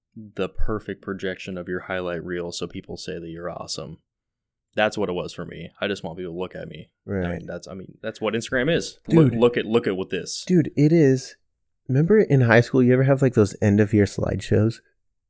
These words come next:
Speaker 2: Like, someone just makes some, like, it's probably, like, Good Riddance by, by Green Day.
Speaker 1: Nice.
Speaker 2: Um, and, <laughs> or Sixpence Kiss Me, even in some cases. Um, and it's just, like, what, what we're trying to do with social media is we're just trying to have, like, a,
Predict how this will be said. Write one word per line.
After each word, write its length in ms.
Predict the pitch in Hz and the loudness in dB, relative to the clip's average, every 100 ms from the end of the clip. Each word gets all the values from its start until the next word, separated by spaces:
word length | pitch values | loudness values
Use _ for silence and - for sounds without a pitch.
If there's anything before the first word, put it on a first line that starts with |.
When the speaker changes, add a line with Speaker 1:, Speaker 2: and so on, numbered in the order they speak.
| _ | _
Speaker 2:
Like, 280 | 107 104 101 | -6 -2 -2
someone 240 | - 104 107 | 2 2 2
just 140 | 107 | 2
makes 220 | 98 98 - | 0 0 0
some, 160 | 92 | 0
like, 280 | 87 85 - | 0 -4 -4
it's 180 | 104 - | -4 -6
probably, 540 | - 101 95 107 92 90 | -2 -2 -2 -2 -2 0
like, 280 | 85 - - | -2 -6 -6
Good 180 | 113 101 | 2 2
Riddance 400 | 101 95 98 92 | 4 2 2 0
by, 400 | - 82 82 85 - | -4 -4 -2 -4 -4
by 140 | 85 | -6
Green 320 | 107 90 90 90 | -4 -2 0 0
Day. 340 | 87 87 87 _ _ _ _ _ _ | 0 -2 -6 _ _ _ _ _ _
Speaker 1:
Nice. 100 | _ _ 95 | _ _ -6
Speaker 2:
Um, 420 | 87 85 85 82 - | -4 -2 -2 -4 0
and, 460 | 104 76 90 - - | 0 0 -4 -6 -14
<laughs> 100 | _ | _
or 320 | 113 104 101 | 0 4 2
Sixpence 680 | 90 - 117 - 110 104 - | 2 -2 -2 0 0 0 0
Kiss 320 | - 104 - | 0 -2 0
Me, 120 | 104 101 101 101 | 2 4 4 2
even 200 | 98 98 | 2 2
in 80 | 98 | 0
some 240 | 95 98 95 | 0 -2 0
cases. 480 | 98 92 98 90 - - - - | 0 0 -4 -6 -14 -20 -12 -4
Um, 420 | 90 90 87 90 | -2 0 -2 0
and 100 | 107 | 0
it's 160 | 98 - | 0 -2
just, 200 | 98 - | -6 -2
like, 300 | 85 82 _ _ _ - | -2 -2 _ _ _ -2
what, 240 | 113 113 | 4 4
what 140 | 117 107 | 6 6
we're 80 | 120 | 4
trying 240 | 117 107 | 4 2
to 40 | 104 | 4
do 100 | 107 | 2
with 120 | 104 | 2
social 280 | 101 - 95 | -2 0 0
media 440 | 87 98 104 123 | 0 2 2 0
is 180 | 101 92 | -2 -4
we're 120 | 98 | -4
just 120 | 90 - | -6 -2
trying 200 | 95 92 | 0 0
to 80 | |
have, 160 | 90 92 | -2 0
like, 160 | 92 | 0
a, 80 | 87 | -2